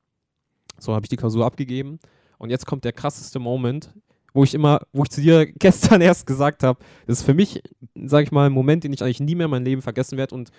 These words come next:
ihr könnt selber mal überlegen, ob ihr vielleicht, äh, selber solche Momente irgendwie hat, äh, habt, beziehungsweise mal erlebt hattet, ähm, in eurem Leben.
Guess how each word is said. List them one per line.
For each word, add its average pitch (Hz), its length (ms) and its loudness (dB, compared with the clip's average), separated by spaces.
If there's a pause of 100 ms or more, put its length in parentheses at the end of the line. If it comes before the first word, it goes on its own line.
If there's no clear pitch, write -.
(140)
ihr - 80 -8
könnt 202 220 -4
selber 185 220 -2
mal 151 120 0
überlegen, 127 340 0
ob - 140 -6
ihr 123 120 -2
vielleicht, 117 500 -4
äh, 110 220 -4
selber 151 260 0
solche 120 240 -6
Momente 110 400 -4
irgendwie 101 240 -6
hat, - 300 -10 (380)
äh, 110 200 -2
habt, - 280 -10
beziehungsweise 113 400 -6
mal 104 200 -6
erlebt 110 360 -10
hattet, 110 480 -8
ähm, 104 440 -10
in - 40 -18
eurem 98 220 -10
Leben. 107 300 -10